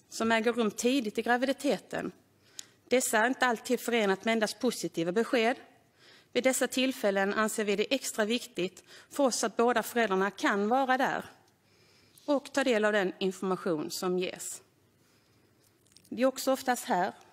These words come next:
som graviditeten och det väntade barnet eller barnen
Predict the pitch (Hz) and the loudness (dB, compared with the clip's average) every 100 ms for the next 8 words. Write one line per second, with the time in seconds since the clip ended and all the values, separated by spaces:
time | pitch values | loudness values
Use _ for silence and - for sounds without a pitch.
0 | - - 254 240 240 247 - 269 220 - | -10 -2 0 2 2 0 0 0 0 -2
1 | 208 220 208 214 220 196 190 202 185 180 | 0 2 2 0 0 -4 0 2 2 2
2 | 185 - - - - 226 233 247 214 180 | -2 -6 -20 -20 -4 -2 0 2 2 2
3 | 180 | 0